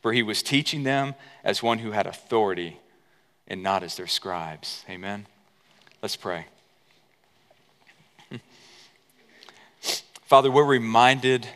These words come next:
this morning as we open your word together that your word is life. Your word is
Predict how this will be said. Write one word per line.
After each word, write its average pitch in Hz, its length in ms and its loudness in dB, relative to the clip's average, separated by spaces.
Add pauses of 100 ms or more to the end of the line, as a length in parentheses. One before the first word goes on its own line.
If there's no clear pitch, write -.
(300)
this - 240 0
morning 107 440 2
as 110 240 -2
we 113 120 -2
open 127 300 2
your 123 160 2
word 117 400 2
together 107 520 2
that 113 180 0
your 117 240 2
word 113 420 4
is 107 560 -2 (260)
life. 113 760 4
Your 123 180 4
word 123 480 4
is 113 460 2